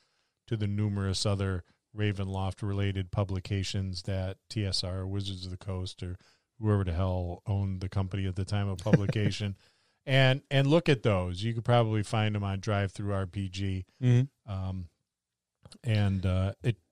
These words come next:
Speaker 1: it also, hap-, guess what? You can go to our webpage and you can find it on our Drive Through R P G affiliate link if you're interested in some of these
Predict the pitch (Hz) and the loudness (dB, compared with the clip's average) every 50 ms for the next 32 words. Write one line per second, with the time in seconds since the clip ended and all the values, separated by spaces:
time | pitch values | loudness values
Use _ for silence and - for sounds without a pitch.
0 | - - 117 107 104 120 139 - - 120 107 104 113 123 - - - _ _ - | -4 0 2 4 6 6 6 6 6 6 6 6 4 2 -2 -10 -20 _ _ -2
1 | 117 95 117 117 113 110 _ _ - 117 104 117 117 113 - - - 110 104 110 | 4 8 8 8 8 6 _ _ -14 -6 0 2 2 4 2 2 2 2 2 2
2 | 123 - _ _ _ _ _ _ _ _ _ _ _ _ _ _ _ _ _ _ | 2 -2 _ _ _ _ _ _ _ _ _ _ _ _ _ _ _ _ _ _
3 | - 101 123 139 - - 131 113 107 113 110 110 107 104 104 98 98 98 98 107 | -6 -2 -2 -2 -2 -2 -4 -2 0 2 2 2 2 2 0 0 0 0 0 0
4 | 110 110 101 - - 101 101 98 98 92 98 95 98 98 95 - 107 92 - - | 0 -2 -4 -6 -4 -2 -2 -2 -4 -4 -4 -4 -4 -4 -4 -4 -4 -6 -4 -4
5 | 98 98 104 107 104 101 90 92 90 90 90 87 90 90 _ - 98 95 92 90 | -4 -2 -2 -2 -2 -2 -2 -2 -4 -4 -6 -8 -10 -12 _ -8 -6 -4 -4 -6
6 | 90 85 - 98 95 92 92 90 87 - - 101 92 92 95 98 - 98 92 92 | -8 -6 -6 -4 -4 -4 -4 -6 -8 -8 -8 -8 -8 -6 -8 -8 -6 -6 -6 -6
7 | 90 - - 95 90 87 - 98 95 92 92 92 87 - - 139 147 143 123 110 | -8 -8 -8 -8 -6 -6 -6 -6 -6 -6 -6 -6 -8 -6 -4 -2 -2 0 -2 -4
8 | 95 - 95 92 90 87 85 92 90 - - 98 95 95 92 90 - - 95 87 | -4 -8 -8 -10 -8 -8 -8 -10 -12 -10 -8 -8 -6 -6 -6 -6 -6 -6 -6 -6
9 | - - - 95 90 90 90 - - 104 101 98 92 90 95 98 92 92 92 90 | -6 -8 -8 -10 -10 -8 -6 -6 -4 -4 -4 -6 -8 -8 -8 -6 -6 -6 -6 -8
10 | 90 87 90 - | -8 -10 -10 -12